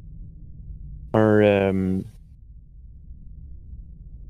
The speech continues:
sur, sur l'autel, en fait, tu vois un, euh, un chalice. Un calice, excuse. Je l'ai, je l'ai dit en anglais.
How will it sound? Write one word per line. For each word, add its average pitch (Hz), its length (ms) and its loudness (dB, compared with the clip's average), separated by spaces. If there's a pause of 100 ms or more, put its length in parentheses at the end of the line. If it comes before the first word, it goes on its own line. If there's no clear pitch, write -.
(1000)
sur, 127 280 4
sur 147 180 6
l'autel, 135 440 10
en 110 120 2
fait, - 360 0
tu 104 60 -12
vois 113 400 4
un, 113 60 0
euh, 92 580 0 (1400)
un 120 100 6
chalice. - 680 0 (480)
Un 110 80 0
calice, - 420 2
excuse. - 220 -10 (380)
Je 101 60 2
l'ai, 104 240 -4
je 104 80 -6
l'ai 104 80 2
dit 110 120 2
en 98 80 4
anglais. 92 220 2